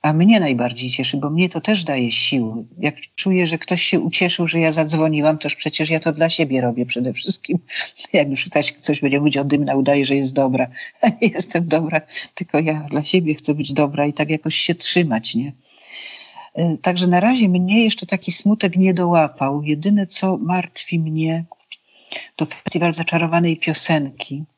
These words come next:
Jak to zrobić, żeby niczego nie zniszczyć przez tego, żeby ten wirus niczego nam nie zniszczył? Może nam coś oddalić w czasie. Na przykład mieliśmy teraz zrobić koncert charytatywny piątego kwietnia dla Wiesia Wójcika, mojego kolegi,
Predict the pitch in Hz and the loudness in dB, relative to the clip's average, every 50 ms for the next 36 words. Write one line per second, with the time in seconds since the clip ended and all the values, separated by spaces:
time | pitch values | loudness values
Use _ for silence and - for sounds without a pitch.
0 | _ _ _ _ _ - - - - - - - _ _ - 165 170 - 185 165 | _ _ _ _ _ -20 -20 -20 -20 -20 -20 -20 _ _ -6 -4 -2 -2 0 0
1 | 170 165 170 170 175 170 - 175 165 - 175 175 175 170 - 170 156 175 175 175 | 0 0 0 0 0 0 0 -2 0 2 2 2 2 2 0 0 2 2 4 4
2 | 170 151 156 156 165 160 156 - - - - 139 - - - - 233 - - - | 4 2 2 2 2 0 0 -2 -4 -6 -8 -8 -6 -6 -6 -6 -6 -4 -4 -4
3 | - 123 131 131 - 127 - - - 151 143 156 - - 180 185 175 160 160 170 | -4 -2 -2 -4 -4 -4 -8 -8 -8 -6 -8 -6 -4 -2 0 0 0 0 0 2
4 | 175 185 165 165 170 165 - - - - 160 160 160 160 170 - - - 175 170 | 2 2 2 0 -4 -6 -8 -10 -8 -4 -2 -2 -2 -4 -6 -6 -4 -2 -2 0
5 | 165 170 160 156 151 151 147 147 143 139 143 147 147 135 143 147 156 156 143 - | 0 0 -2 -2 -2 -4 -4 -6 -8 -6 -4 -4 -2 -2 0 0 2 2 2 2
6 | - - - - - - 160 175 165 165 160 160 156 160 156 - 139 - - - | 0 -2 -4 -8 -8 -6 -4 -4 -2 -2 -2 -4 -4 -4 -4 -4 -4 -4 -4 -4
7 | - 147 - 151 139 165 156 143 139 135 127 - - - - - 135 127 127 - | -4 -4 -4 0 2 2 2 2 2 -2 -4 -6 -6 -4 -4 -2 -2 -2 -2 -2
8 | - - - _ _ _ _ _ - - - - - - - - _ - - - | -4 -4 -6 _ _ _ _ _ -20 -18 -16 -16 -14 -14 -16 -12 _ -10 -10 -8
9 | - - 151 156 160 156 151 156 - - 160 - 156 151 147 139 147 147 151 147 | -8 -8 -4 -2 0 0 0 -2 -4 -6 -6 -6 -4 -4 -4 -2 -2 -4 -4 -4
10 | 151 - - - - 160 151 156 - - - 135 - - - - 143 139 131 127 | -4 -6 -4 -2 0 0 0 0 -2 -4 -6 -6 -8 -10 -6 -4 -4 -4 -4 -4
11 | - 135 135 - - 147 135 131 131 131 - 131 131 127 - 151 151 160 - - | -4 -4 -2 -2 -2 -2 -2 -4 -6 -6 -4 -4 -4 -2 -2 -2 -2 -4 -4 -4
12 | - 151 139 - - 127 123 123 127 127 127 131 156 165 - 131 123 123 127 123 | -4 -4 -4 -4 -2 -2 -2 -2 -2 -2 -2 0 0 0 0 -2 -2 -2 -2 -2
13 | 123 - - 123 - 127 120 120 123 127 127 131 127 - 139 135 127 117 - - | 0 -2 -4 -4 -4 -4 -2 0 0 0 0 -2 -2 -2 -2 -2 -2 -2 -4 -4
14 | 117 | -8